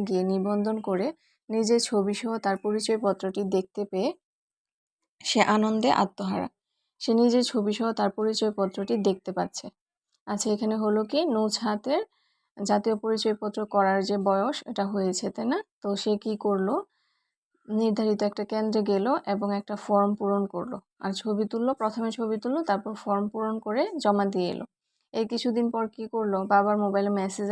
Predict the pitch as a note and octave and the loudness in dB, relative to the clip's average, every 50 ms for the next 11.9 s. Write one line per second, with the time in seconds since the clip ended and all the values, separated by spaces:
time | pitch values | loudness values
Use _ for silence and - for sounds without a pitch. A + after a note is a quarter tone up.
0 | G#3 G#3 G#3 - A3+ G#3+ G#3 G#3+ G#3 G3+ G3+ G3+ G3+ - - G#3+ A3 A3 - A3+ | -2 -2 -4 -4 -4 -4 -2 -2 -2 -2 -2 -4 -4 -4 -4 -4 -4 -2 -2 -4
1 | A3 - A3 G#3+ G#3 - G#3+ G#3 G#3 C4+ F4 G4+ - _ _ _ _ _ _ _ | -4 -4 -6 -8 -6 -6 -6 -6 -4 -4 -6 -6 -8 _ _ _ _ _ _ _
2 | B3 A3+ G#3+ G3+ G3 F#3+ F#3+ - G3 F#3+ - G3+ G#3 G#3 - G#3 G#3 G#3+ A3 A#3 | -2 0 2 2 2 2 0 -2 -2 -4 -2 -4 -4 0 2 2 2 2 2 2
3 | B3 B3+ B3 - C4 A#3+ - A#3+ A#3 - B3 A#3+ - - G#3+ G3 F#3 F3+ - - | 0 0 0 0 -2 -2 -2 -2 -2 0 -2 -2 -2 -4 -6 -4 -4 -4 -4 -8
4 | _ _ _ _ _ _ _ - G3+ G3+ G3+ G3 - - A3 A3 - - B3+ B3 | _ _ _ _ _ _ _ 0 2 2 2 0 -2 -6 -6 -6 -6 -4 -6 -4
5 | B3 D#4 F4 F#4 D#4+ A#3+ G#3 F#3+ F#3+ G3 G3 G3 G#3 G#3+ G3+ - A3+ A3+ A3 G3 | -2 0 0 0 0 2 2 4 4 4 2 0 0 0 -2 -2 0 0 0 -2
6 | F#3+ F#3+ - F3 - - - G#3+ - _ _ _ _ _ _ - - G3+ G3+ G#3+ | -2 -6 -8 -8 -8 -8 -10 -10 -12 _ _ _ _ _ _ -10 -6 -4 -2 -2
7 | G#3+ G#3+ G#3 G#3 G3+ G3+ B3 B3 B3 A#3+ - A3+ G#3 G3 F#3+ F#3 F#3 F#3 - F#3 | 0 2 2 2 2 2 0 -2 -2 -2 -2 -2 0 0 0 0 -2 -4 -4 -6
8 | D#3+ F#3+ G3 - _ _ _ _ _ _ _ _ _ _ _ _ _ - A#3 A#3 | -6 -6 -6 -10 _ _ _ _ _ _ _ _ _ _ _ _ _ -6 -4 -4
9 | G#3+ - A#3+ B3 C4+ - - A#3 A3 A3 G#3+ G#3 G#3 - G#3+ A3+ A#3 A#3+ - _ | -2 -2 -2 -2 -2 -2 -2 -2 0 0 0 -2 -2 -2 -4 -4 -4 -6 -10 _
10 | _ - F#3 - - _ _ _ _ _ _ _ _ _ _ _ _ _ _ _ | _ -4 -4 -4 -4 _ _ _ _ _ _ _ _ _ _ _ _ _ _ _
11 | _ _ _ _ _ _ _ _ _ C4 B3+ G#3+ G#3+ A3 A3 A#3 A#3+ A#3+ | _ _ _ _ _ _ _ _ _ 2 6 8 8 8 8 6 6 4